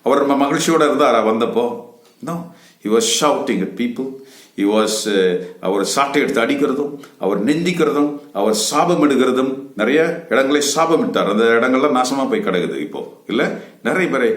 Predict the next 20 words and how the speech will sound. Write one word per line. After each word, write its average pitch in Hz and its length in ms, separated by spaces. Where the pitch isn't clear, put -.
அப்புறம் 120 260
நிறைய 143 260
அறிவுரை 185 540
சொல்றதும், 127 520
அப்புறம் 143 300
நீங்க, 135 540
நீங்க, 123 260
அஹ், 110 1000
எருசலேமே 180 880
திருந்தாதையா 175 680
அப்படின்னு 120 360
வாய் 123 260
விட்டு 131 200
அழுததும், 143 600
இப்படி 185 240
அவருடைய 175 280
காலங்கள் 180 360
எல்லாம் 180 260
இப்படித்தான் 196 480
இருந்தது. 143 380